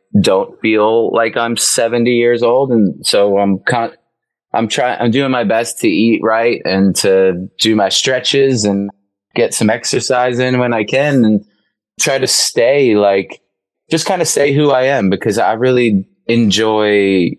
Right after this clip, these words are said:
my life and I, uh, and I don't know where I'd be without the creative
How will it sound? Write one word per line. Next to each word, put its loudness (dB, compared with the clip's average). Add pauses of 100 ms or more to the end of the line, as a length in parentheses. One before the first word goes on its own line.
my 0
life 0
and 0
I, -2
uh, 0 (680)
and -2
I -2
don't 0
know 0
where 0
I'd -2
be 2
without -2 (180)
the 0
creative 0